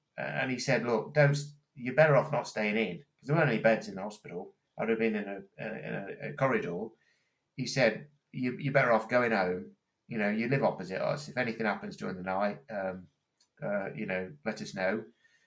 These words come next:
And, and then I started, uh, physio, um, for, well, it was about a year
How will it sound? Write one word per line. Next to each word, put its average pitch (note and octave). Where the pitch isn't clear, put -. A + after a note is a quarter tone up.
And, C#3
and D3
then D#3+
I D#3+
started, D#3
uh, D#3
physio, E3+
um, A2
for, A2+
well, A#2
it F#2+
was F#2+
about A2+
a A2+
year D#3